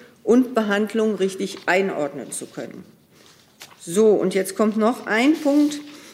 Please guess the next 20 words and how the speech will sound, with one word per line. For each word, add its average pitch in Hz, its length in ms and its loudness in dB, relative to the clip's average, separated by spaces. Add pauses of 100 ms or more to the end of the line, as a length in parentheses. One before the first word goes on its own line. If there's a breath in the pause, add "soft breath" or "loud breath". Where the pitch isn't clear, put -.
(100)
Das 214 160 2
Bundeskabinett 226 840 2
hat 196 200 -2
heute 269 400 4 (340 loud breath)
die 220 120 0
vom 214 260 2
Bundesminister 208 760 2
für - 260 -4
Arbeit 240 420 2
und 196 120 0
Soziales 208 640 0
vorgelegte 196 720 2 (320 loud breath)
Corona-Arbeitsschutzverordnung 202 2500 2 (240 loud breath)
zur 196 240 2
Kenntnis 208 500 0
genommen. 143 400 -4 (460 loud breath)
Mit 180 160 0
dieser 285 260 6
Verordnung 233 800 2
wird 196 220 2